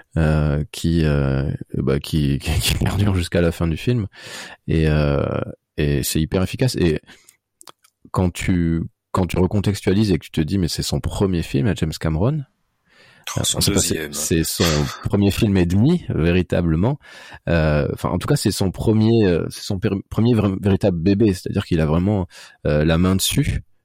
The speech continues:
Speaker 1: Euh, personne n'intervient. Enfin, en tout cas, il a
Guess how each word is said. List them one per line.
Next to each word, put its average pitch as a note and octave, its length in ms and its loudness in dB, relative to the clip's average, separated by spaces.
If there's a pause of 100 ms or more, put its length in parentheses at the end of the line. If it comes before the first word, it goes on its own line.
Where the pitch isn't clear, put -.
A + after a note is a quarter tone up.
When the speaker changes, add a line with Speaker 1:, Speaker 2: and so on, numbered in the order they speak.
(140)
Speaker 1:
Euh, D#2 460 0 (340)
personne G#2+ 380 0
n'intervient. G2 420 2
Enfin, - 180 -2 (1040)
en F2+ 60 -2
tout - 100 -6
cas, G#2+ 100 4
il F#2 120 4
a F#2 80 4